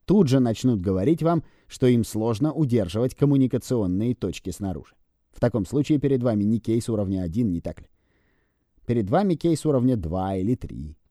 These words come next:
или четыре. Вам придется как следует поработать с таким кейсом, прежде чем он окажется в состоянии управлять своими выдвинутыми наружу якорными точками.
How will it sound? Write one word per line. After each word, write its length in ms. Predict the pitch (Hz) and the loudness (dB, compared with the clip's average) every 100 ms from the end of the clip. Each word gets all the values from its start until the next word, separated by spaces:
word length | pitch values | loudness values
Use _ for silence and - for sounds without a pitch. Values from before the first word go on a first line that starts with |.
| _ | _
или 200 | 85 113 | -2 -2
четыре. 500 | 123 139 - 95 123 - _ _ _ _ _ _ _ _ | 0 -2 -2 -6 -6 -14 _ _ _ _ _ _ _ _
Вам 180 | 98 135 | -4 -2
придется 400 | 139 127 143 123 | 0 0 -2 -2
как 220 | - 107 | -6 -8
следует 440 | - 123 139 139 | -6 -4 0 0
поработать 460 | - 117 117 127 107 | 0 -2 0 0 -2
с 60 | - | -4
таким 280 | 95 92 | -4 -4
кейсом, 360 | 87 120 123 101 - _ _ _ | -2 -2 -2 -4 -6 _ _ _
прежде 420 | 113 131 139 110 | 0 2 2 0
чем 180 | 98 104 | -2 -2
он 120 | 107 | -2
окажется 480 | 98 117 104 104 92 | -2 -2 -4 -4 -6
в 40 | |
состоянии 540 | 90 92 92 95 107 101 | -10 -8 -4 -2 0 0
управлять 560 | 110 101 95 92 117 | -2 -2 -2 0 -2
своими 400 | - 92 92 98 | -2 -4 -2 0
выдвинутыми 680 | 90 104 127 110 101 90 87 | 0 4 4 4 0 -2 -4
наружу 460 | 82 82 95 135 110 | -6 -4 -2 0 0
якорными 540 | 82 107 104 87 85 | 0 -2 -2 -6 -6
точками. 400 | 78 82 - - | -8 -12 -14 -20